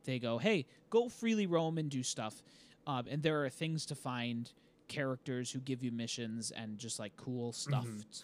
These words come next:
Speaker 1: around,
Speaker 2: Yeah.
Speaker 1: you know?
Speaker 2: It's not, it's not quote unquote an open world game, but it is much more open for this franchise.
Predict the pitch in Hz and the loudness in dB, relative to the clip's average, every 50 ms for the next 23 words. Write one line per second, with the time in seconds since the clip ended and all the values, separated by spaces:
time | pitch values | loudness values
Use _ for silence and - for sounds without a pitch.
0 | - - 117 117 123 123 117 95 98 101 - - - 123 113 110 110 - - - | -8 -6 -6 -2 0 0 -2 -2 -4 -8 -12 -10 -6 -6 -4 -2 -2 -2 -4 -2
1 | - 147 143 147 143 135 139 - - - 123 - - 143 139 131 123 107 - - | -2 -2 -2 -2 -4 -6 -8 -12 -12 -10 -8 -6 -2 -2 -2 -2 -2 -6 -10 -10
2 | - 147 127 123 120 123 120 120 117 - - 127 120 120 - - 127 120 120 127 | -4 -2 -2 -2 -2 -4 -6 -6 -6 -4 -2 -2 -2 -2 -4 -6 -6 -6 -6 -6
3 | 120 120 117 120 113 110 107 110 113 117 117 120 131 123 127 127 120 117 117 120 | -6 -6 -6 -6 -8 -8 -8 -6 -6 -6 -6 -6 -8 -8 -8 -8 -8 -6 -4 -4
4 | 135 123 110 101 95 107 120 127 131 139 147 147 139 - - 123 113 107 107 - | -2 -4 -4 -6 -6 -4 -2 0 0 0 0 -2 -4 -6 -6 -6 -8 -8 -8 -8
5 | 113 113 110 104 - 110 104 98 98 98 98 - - 127 117 110 104 98 - - | -8 -8 -8 -8 -8 -10 -10 -10 -12 -14 -16 -12 -8 -8 -6 -6 -4 -4 -6 -4
6 | - 113 107 104 101 - - 113 113 110 - 147 151 - - - | -4 -8 -10 -10 -10 -12 -12 -12 -12 -14 -14 -10 -8 -8 -8 -8